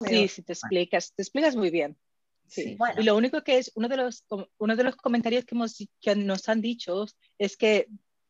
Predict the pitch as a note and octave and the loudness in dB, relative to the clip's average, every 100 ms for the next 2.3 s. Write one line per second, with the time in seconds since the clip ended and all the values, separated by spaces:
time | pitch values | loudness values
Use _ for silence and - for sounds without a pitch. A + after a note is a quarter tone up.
0 | _ _ - F#3+ F#3+ F#3 _ _ - F#3 | _ _ 0 2 2 -6 _ _ -4 -2
1 | F#3+ - G#3+ B3 A#3 C4 A#3+ F3 F#3 A3 | -2 -6 -2 -2 -2 0 0 -2 -2 0
2 | A3 G3+ | 0 -2